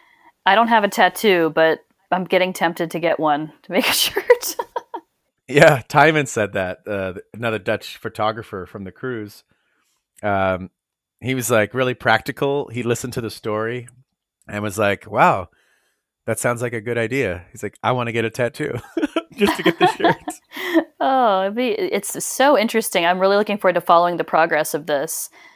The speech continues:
Speaker 1: and seeing more shirts come out. What is the website exactly?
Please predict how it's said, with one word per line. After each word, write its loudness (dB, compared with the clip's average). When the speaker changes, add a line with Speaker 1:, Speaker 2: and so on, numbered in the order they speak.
Speaker 1:
and 2
seeing -4
more 2
shirts 0
come -2
out. 2
What 2
is -2
the 4
website 2
exactly? -6